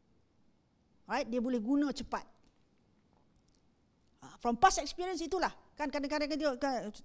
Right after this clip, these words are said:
contohnya kalau macam contoh, pernah sekali dulu saya, ah, buat untuk M O E, ah, buat untuk kawan. Saya memang tak selalunya jarang buat lah untuk sekolah ataupun ini kan. Tapi kawan ni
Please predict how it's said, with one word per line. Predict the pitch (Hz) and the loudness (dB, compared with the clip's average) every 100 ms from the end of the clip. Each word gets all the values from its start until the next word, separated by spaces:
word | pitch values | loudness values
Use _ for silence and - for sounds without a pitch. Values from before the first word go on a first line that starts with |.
| - | -4
contohnya | 262 247 311 294 | 0 4 4 6
kalau | 302 285 277 | 4 4 4
macam | 269 | 0
contoh, | 277 269 262 - - | 0 -2 -2 -4 -6
pernah | - 302 | 0 0
sekali | - - 277 254 | 2 4 4 4
dulu | 277 | 2
saya, | 277 254 269 269 - - - - - - | 2 4 6 4 -2 -20 -20 -20 -18 2
ah, | 240 233 | 4 6
buat | 208 269 262 | 8 8 8
untuk | 247 254 247 - | 4 6 6 4
M | - 240 | 0 0
O | 233 | 2
E, | 262 208 185 - | 0 -2 -8 -10
ah, | 214 | -6
buat | 214 202 262 247 | -6 2 4 4
untuk | 220 | 0
kawan. | 233 240 190 175 | 0 2 0 -2
Saya | 233 269 | 0 2
memang | 277 277 277 240 - _ _ _ _ _ _ - | 2 2 0 -2 -8 _ _ _ _ _ _ -4
tak | 226 | -4
selalunya | - 226 254 254 | -2 -2 0 2
jarang | 247 247 240 | 2 2 0
buat | 214 | 0
lah | 233 | 0
untuk | 220 185 | -4 -6
sekolah | - 233 220 202 208 | 0 2 2 -2 -8
ataupun | 208 208 220 | -6 -4 -2
ini | 247 | -2
kan. | 240 - - - | -4 -8 -16 -20
Tapi | - 226 277 | -6 -4 2
kawan | 254 | 4
ni | 262 | 6